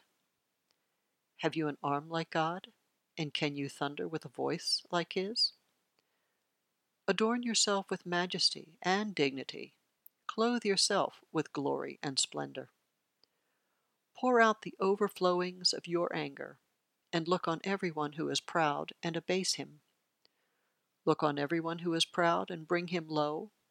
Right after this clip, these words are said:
and tread down the wicked where they stand. Hide them all in the dust together. Bind their faces in the world below. Then will I also acknowledge to you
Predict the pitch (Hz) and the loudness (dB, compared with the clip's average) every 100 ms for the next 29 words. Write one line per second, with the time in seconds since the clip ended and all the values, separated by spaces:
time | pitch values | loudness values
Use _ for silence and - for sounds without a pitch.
0 | _ 165 160 - 185 175 180 175 170 190 | _ -8 -6 0 0 0 -2 -2 -2 -2
1 | - - - 160 160 160 - 170 160 143 | -2 -6 -4 0 0 2 2 0 -4 -6
2 | 139 - _ _ _ _ _ _ _ _ | -10 -20 _ _ _ _ _ _ _ _
3 | _ _ _ _ - 190 196 190 185 196 | _ _ _ _ 0 4 4 2 0 2
4 | 185 160 - 151 147 160 156 - - 151 | 2 2 0 -4 -2 0 2 2 0 -2
5 | 165 135 139 _ _ _ _ _ _ _ | -2 -2 -10 _ _ _ _ _ _ _
6 | _ - 151 156 151 151 - 185 185 - | _ 0 2 2 -2 -4 -2 -2 0 -2
7 | 139 165 143 143 147 147 - 147 160 147 | -4 -6 -6 -4 -4 -4 -6 -4 -4 -6
8 | 135 _ _ _ _ _ _ _ _ _ | -10 _ _ _ _ _ _ _ _ _
9 | _ _ 131 170 202 226 220 208 - 208 | _ _ -2 0 2 0 0 0 2 2
10 | - 180 170 170 165 170 165 - 160 165 | 4 2 0 -2 -2 0 0 -2 -4 -6
11 | 202 156 151 | -6 -6 -10